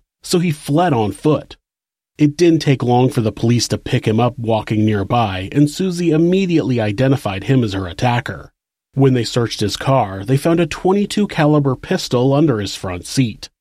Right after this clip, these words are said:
He was charged with assault with a deadly weapon, but maintained that he hadn't done anything. He claimed that he had felt lightheaded, so he parked his car and went for a walk.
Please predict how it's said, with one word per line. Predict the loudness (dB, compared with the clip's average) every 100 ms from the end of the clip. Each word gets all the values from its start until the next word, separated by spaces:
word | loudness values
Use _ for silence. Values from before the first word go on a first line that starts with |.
| _ _ _ _ _ _
He | 0 2
was | 2
charged | 0 -2 0 0 -2
with | -4 -2
assault | -2 0 2 2
with | 0
a | -2
deadly | 2 0 2 0
weapon, | 0 0 -2 -6 -4 -2
but | 0
maintained | 2 2 2 0 2 2
that | 0 -2
he | 0 0
hadn't | 0 2 2
done | 0 0
anything. | 4 4 2 -6 -10 -14 -16 _ _ _ _ _
He | 0 0
claimed | 2 4 4
that | 2 -2
he | -4
had | -4
felt | -2 -2 -2
lightheaded, | -4 -4 -2 0 0 -4 -6
so | 0 2
he | 2
parked | -2 -4 -2
his | -2 -4
car | -2 0 2 4
and | 2
went | 2 0
for | -4 -6
a | -2
walk. | 0 0 -2 -16 -20